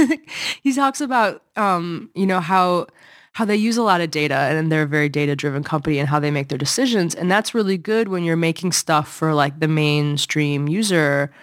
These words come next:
But Jobs could, like, understood everything the user needed that, and, and how to, like, round out the whole package. And, you know, and so he's, he's saying, like, things like the, the airport, um, m-,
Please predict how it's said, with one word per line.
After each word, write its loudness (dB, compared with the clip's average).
But -2
Jobs -2
could, -2
like, 0
understood 0
everything 0
the 2
user 0
needed -2
that, -2
and, -2
and -2
how 0
to, 0
like, -2
round 0
out -2
the -4
whole -2
package. -4
And, 0
you 0
know, 0
and -4
so 0
he's, 0
he's -2
saying, -2
like, -2
things 0
like 0
the, -2
the -2
airport, 0
um, -2
m-, -2